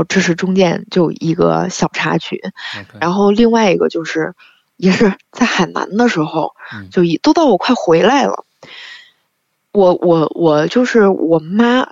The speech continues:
Speaker 1: 是盯着那个人，因为那个人长得特怪，
Speaker 2: 嗯。
Speaker 1: 就长得特别奇怪，
Speaker 2: 嗯。
Speaker 1: 就是斜视斜得特别狠，就两只眼睛就往，往两边儿看的那种人。然后我们两个当时在这个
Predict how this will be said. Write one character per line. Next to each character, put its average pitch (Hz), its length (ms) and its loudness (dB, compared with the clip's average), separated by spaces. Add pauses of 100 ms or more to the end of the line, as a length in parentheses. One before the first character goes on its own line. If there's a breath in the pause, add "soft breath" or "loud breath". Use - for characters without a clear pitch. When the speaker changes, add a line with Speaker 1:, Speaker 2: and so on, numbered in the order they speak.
(120)
Speaker 1:
是 226 300 0 (220)
盯 285 240 0
着 226 160 2
那 190 180 2
个 147 120 4
人， 143 240 2
因 254 80 4
为 311 80 4
那 302 100 2
个 233 80 6
人 202 160 0
长 214 120 -2
得 - 80 -8
特 214 200 0
怪， 240 340 0 (240)
Speaker 2:
嗯。 120 200 -6
Speaker 1:
就 220 160 0
长 - 260 -2
得 180 60 -6
特 - 200 2
别 214 140 2
奇 - 220 -2
怪， 269 260 0 (180 loud breath)
Speaker 2:
嗯。 120 160 -8 (320 loud breath)
Speaker 1:
就 262 120 0
是 214 120 2
斜 - 440 2
视 247 240 0
斜 - 180 2
得 233 60 4
特 240 120 0
别 202 160 2
狠， - 200 0 (160)
就 180 160 0
两 170 240 0
只 196 100 0
眼 208 180 0
睛 131 140 -4 (220)
就 180 140 0
往， 165 180 -4 (240)
往 190 260 2
两 214 160 4 (160)
边 240 180 2
儿 285 140 2
看 - 300 -2
的 185 40 -8 (140)
那 147 80 -8
种 73 220 -10
人。 92 100 -8 (880 loud breath)
然 180 140 -2
后 233 100 2
我 196 160 4
们 180 140 0
两 226 160 2
个 160 140 -4
当 220 260 0
时 175 340 -2
在 196 240 2
这 170 200 2
个 - 220 -4